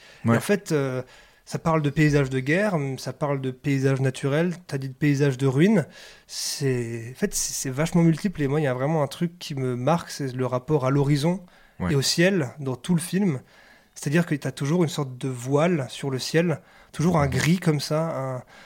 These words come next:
Speaker 2: un ciel gris et, et très, euh, uniforme, quoi. Il est vraiment opaque. Et c-, je trouve que ça renforce ce plan séquence qui est un parcours, en fait, dans
Speaker 1: Ouais.
Speaker 2: les tranchées, dans l'horreur de la guerre,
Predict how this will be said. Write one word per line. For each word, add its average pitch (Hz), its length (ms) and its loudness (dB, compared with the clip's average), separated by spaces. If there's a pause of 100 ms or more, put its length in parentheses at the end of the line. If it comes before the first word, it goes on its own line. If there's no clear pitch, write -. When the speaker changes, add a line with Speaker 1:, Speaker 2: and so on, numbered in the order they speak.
(580)
Speaker 2:
un 147 100 -6
ciel 165 320 2
gris 156 360 2
et, 143 300 -2
et 139 40 -8
très, 175 480 2
euh, 131 380 0
uniforme, 165 640 6
quoi. 131 220 -6
Il 131 440 -10
est 135 40 -4
vraiment 143 560 0
opaque. 160 520 0 (420)
Et 139 480 -4
c-, - 560 -10
je - 60 -14
trouve 220 160 -2
que - 40 -4
ça 151 100 2
renforce 139 420 -2
ce 127 400 -8 (160)
plan 147 180 0
séquence 170 680 0 (1400)
qui 180 200 4
est 180 140 4
un 147 60 6
parcours, 226 460 2
en 190 60 2
fait, 190 240 0
dans 143 120 0
Speaker 1:
Ouais. 135 60 4
Speaker 2:
les 104 60 4
tranchées, - 360 0
dans 147 100 4
l'horreur 131 260 0
de 127 60 -4
la 127 100 0
guerre, 175 240 2